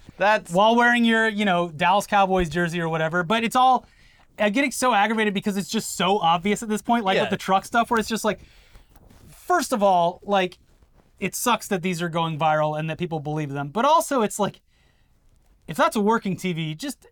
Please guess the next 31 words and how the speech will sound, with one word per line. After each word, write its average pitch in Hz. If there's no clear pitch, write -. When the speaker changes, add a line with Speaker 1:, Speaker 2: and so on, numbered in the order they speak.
Speaker 2:
at 202
the 202
very 233
least 202
take 185
it 170
down 175
to 160
your 160
local 170
Goodwill 180
or 170
something. 185
Speaker 1:
Yeah, 160
Speaker 2:
It's 190
Speaker 1:
these 214
people 233
all 202
bought 180
new 175
T 180
Vs 160
Speaker 2:
it's 208
a 254
Speaker 1:
during 214
Speaker 2:
lot 269
Speaker 1:
Black 311
Speaker 2:
of, 226
like, 233
Speaker 1:
Friday. 147
Speaker 2:
plastic 240